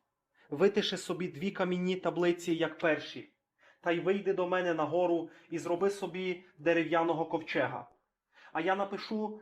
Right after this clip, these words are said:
на тих таблицях слова, що були на перших таблицях, які ти побив, і покладеш їх у ковчезі». І зробив я ковчега з акаційного дерева, і витасив я дві камінні таблиці, як перші, та й зійшов на гору,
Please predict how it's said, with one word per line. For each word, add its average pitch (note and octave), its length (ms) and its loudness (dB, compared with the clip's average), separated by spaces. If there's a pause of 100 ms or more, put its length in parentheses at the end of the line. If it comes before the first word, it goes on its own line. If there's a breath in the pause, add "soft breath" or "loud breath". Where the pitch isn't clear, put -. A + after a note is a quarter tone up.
на F3 140 -2
тих G3+ 220 -6
таблицях F#3 600 -2
слова, F3+ 600 2
що - 240 -6
були F3+ 240 0
на F3 100 -4
перших F3+ 420 -2
таблицях, D3 640 -2
які D3+ 260 -4
ти E3 120 -6
побив, D3+ 480 0 (340 soft breath)
і E3+ 80 -2
покладеш F3+ 600 0
їх F3+ 180 -8
у E3+ 60 -4
ковчезі». C3 580 -4 (540 loud breath)
І E3+ 80 -4
зробив F3+ 360 0
я G3+ 100 0
ковчега F#3 480 -2
з D3+ 80 -4
акаційного E3 640 -6
дерева, D#3+ 580 2 (180 loud breath)
і D#3+ 120 -4
витасив F3+ 500 -2
я D#3+ 120 -2
дві D3+ 200 -8
камінні F3 420 -4
таблиці, D#3+ 540 -2
як D3 200 -2
перші, F3 540 -4 (320 loud breath)
та F#3 100 0
й F3 60 2
зійшов F#3 420 -2
на G3 80 2
гору, D3 440 0